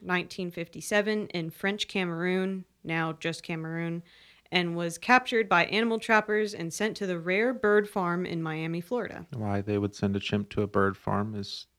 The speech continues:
Speaker 2: a good question,
Speaker 1: I'll
Speaker 2: but go on.
Speaker 1: We'll get there. Hold on. <laughs> There, the U S Air Force purchased him and brought him to the Holloman Air Force Base in July of nineteen fifty-nine.
Speaker 2: Mm-hmm.
Speaker 1: Pause,
Speaker 2: Mm-hmm.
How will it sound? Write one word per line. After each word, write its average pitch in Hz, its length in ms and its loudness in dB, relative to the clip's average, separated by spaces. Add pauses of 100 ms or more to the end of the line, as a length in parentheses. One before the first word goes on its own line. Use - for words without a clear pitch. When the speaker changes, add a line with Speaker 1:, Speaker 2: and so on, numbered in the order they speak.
(160)
Speaker 2:
a 101 120 -2
good 92 280 -4
question, - 400 -2
Speaker 1:
I'll 175 60 -2
Speaker 2:
but - 160 -2
go 98 180 0
on. 95 180 -2 (180)
Speaker 1:
We'll 170 200 -10
get 160 220 -14
there. 185 180 -10
Hold 202 180 -12
on. 190 180 -12 (480)
<laughs> - 80 -2 (520)
There, 220 220 10
the 262 140 0
U 240 220 4
S 240 120 4
Air 247 220 -2
Force 180 260 -4
purchased - 600 0
him 170 280 -4
and 170 220 -4 (220)
brought 233 260 6
him 190 300 -4
to 180 120 -6
the 165 120 -6
Holloman 247 500 0
Air 190 140 -2
Force 185 240 -6
Base 170 340 -4
in 160 300 -6
July 185 680 0
of 156 320 -8 (120)
nineteen 156 580 -8
fifty-nine. 151 680 -14 (280)
Speaker 2:
Mm-hmm. - 120 -8 (380)
Speaker 1:
Pause, 185 400 2 (400)
Speaker 2:
Mm-hmm. 104 200 -2